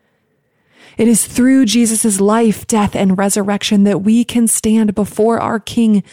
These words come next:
righteous and whole.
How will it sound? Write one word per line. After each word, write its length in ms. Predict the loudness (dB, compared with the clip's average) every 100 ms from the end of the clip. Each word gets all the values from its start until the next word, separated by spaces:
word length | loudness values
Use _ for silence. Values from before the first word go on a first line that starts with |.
| -18 -20 _
righteous 760 | -2 0 0 0 -2 -2 -4 -6 -12 _ _
and 180 | -4 -2
whole. 580 | -2 -2 -2 -2 -4 -12